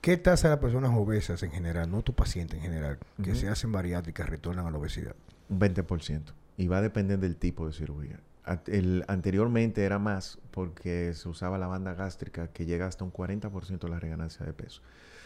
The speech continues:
Speaker 2: ¿Qué pasa? La solución no va a ser una cirugía. La solución no es que yo me interne seis meses con ustedes dos en un gimnasio y me coma los hierros como el mejor.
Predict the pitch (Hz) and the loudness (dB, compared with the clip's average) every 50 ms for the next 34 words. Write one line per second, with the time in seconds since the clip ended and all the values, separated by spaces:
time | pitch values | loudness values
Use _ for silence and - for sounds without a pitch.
0 | - - - - - 123 110 - 98 87 87 - - - - - - - - - | -20 -20 -10 -2 0 0 2 4 2 2 0 -2 -8 -10 -14 -18 -20 -20 -20 -20
1 | - - - - - 92 98 95 - 120 117 113 107 113 120 131 131 117 110 101 | -20 -20 -20 -8 -2 0 2 4 6 6 6 6 6 4 2 2 2 0 0 0
2 | - 98 90 87 85 87 80 80 78 85 85 80 85 90 - - - - - - | -2 -2 -2 -2 -4 -4 -4 -2 -2 -2 -2 -4 -4 -8 -12 -18 -20 -20 -20 -20
3 | - - _ _ - - 95 98 90 101 104 101 98 - 110 117 131 127 - 120 | -20 -20 _ _ -6 0 0 2 4 4 4 4 4 4 4 4 4 4 4 4
4 | 113 113 107 107 104 95 - 107 107 107 104 98 - 104 95 90 95 107 120 117 | 4 4 4 4 2 2 2 2 2 2 2 0 0 0 0 0 0 0 0 -2
5 | 107 - 95 90 90 87 - 90 87 87 87 85 85 87 85 85 85 85 85 87 | -4 -4 -4 -4 -4 -4 -2 -2 -2 0 0 0 0 0 0 0 0 0 0 0
6 | 82 78 78 80 82 - - - - - - - _ _ - - 92 87 85 82 | -2 -2 -4 -4 -6 -8 -10 -16 -20 -20 -20 -20 _ _ -8 -6 -4 -4 -2 -2
7 | - 95 101 101 98 95 92 90 85 80 90 90 80 - 85 82 85 82 82 80 | -2 0 0 2 2 2 0 0 0 0 -2 -4 -6 -6 -4 -4 -2 -2 -2 -2
8 | 80 80 78 78 | -4 -4 -6 -8